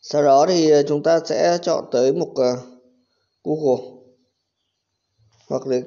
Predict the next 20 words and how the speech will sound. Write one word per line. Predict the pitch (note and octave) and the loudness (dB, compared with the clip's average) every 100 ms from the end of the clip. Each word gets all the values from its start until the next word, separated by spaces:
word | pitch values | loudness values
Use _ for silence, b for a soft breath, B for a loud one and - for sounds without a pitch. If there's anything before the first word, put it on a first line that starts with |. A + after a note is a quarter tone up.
| - - - - | -10 -20 -20 -8
hoặc | C#3 B2 - | -4 -4 -2
nếu | B2+ C#3 | -2 0
như | F3+ | 0
chúng, | E3 D3+ | -4 -6
các | F#3 | -4
bạn | F3 C#3+ | -2 -4
không | E3 | -6
thấy | D3+ C3+ | -6 -6
cái | D3+ E3 | -4 -4
mục | D3+ | -4
Google | D3+ D3+ C3 D3 C3+ | -4 0 0 0 -2
thì | B2 | -6
chúng | B2 C3+ | -6 -4
ta | D3 | -4
sẽ | D3 D3 | -4 -6
tìm | C#3 A#2 | -6 -6
cái | A#2+ | -8
mục | D3+ C#3+ | -10 -8
tài | A#2 | -8
khoản. | G#2+ - | -8 -8